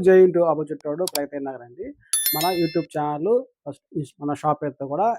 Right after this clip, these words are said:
Instagram ఉంది, ఫాలో అవ్వండి. అలాగే ఫస్ట్ టైమ్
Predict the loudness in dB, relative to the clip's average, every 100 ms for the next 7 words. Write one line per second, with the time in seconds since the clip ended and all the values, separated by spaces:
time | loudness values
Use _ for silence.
0 | -8 -12 -4 -4 -2 -2 -4 -6 -6 -8
1 | -6 -4 -4 -8 -10 -4 -4 -4 -8 -8
2 | -6 -6 -6 -4 -6 -4 -2 -2